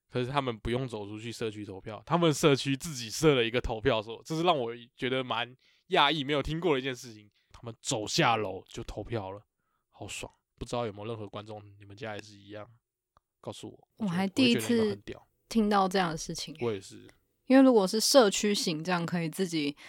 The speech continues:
Speaker 2: 集结一个票所的话，
Speaker 1: 嗯。
Speaker 2: 那我之前的家应该也可以这样做，因为它也是社区型。
Speaker 1: 呃，人数规模也有差不多，是吗？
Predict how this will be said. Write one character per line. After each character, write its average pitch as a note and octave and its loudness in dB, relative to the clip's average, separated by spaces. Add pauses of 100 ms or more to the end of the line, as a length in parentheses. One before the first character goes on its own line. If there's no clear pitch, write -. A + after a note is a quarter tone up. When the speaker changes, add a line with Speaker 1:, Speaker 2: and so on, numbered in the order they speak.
(420)
Speaker 2:
集 F#3+ 0
结 F#3+ 4
一 G3 -4
个 F3 -2
票 F3 4
所 C#3+ -4
的 D#3+ -10
话， E3+ -2 (300)
Speaker 1:
嗯。 G#2 -20 (120)
Speaker 2:
那 G3+ 2 (760)
我 E3 2 (100)
之 C4+ 0
前 C#4 8
的 D#3 -2
家 E3+ -2
应 F3 0
该 F3 2
也 E3 0
可 D#3+ -6
以 D3 -2
这 C#3 -8
样 D3 -8
做， C#3+ -12 (460)
因 B3 6
为 B3+ 8
它 A3+ 4
也 C#3+ 0
是 F3+ -2
社 F3+ 0
区 D#3+ -4
型。 - -10 (280)
Speaker 1:
呃， A#2+ -8
人 A2+ -6
数 D3 -2
规 B2 -2
模 A2 -8
也 G#2+ -6
有 G2+ -8
差 - -14
不 G#2+ -14
多， G#2 -14
是 - -18
吗？ G#2+ -18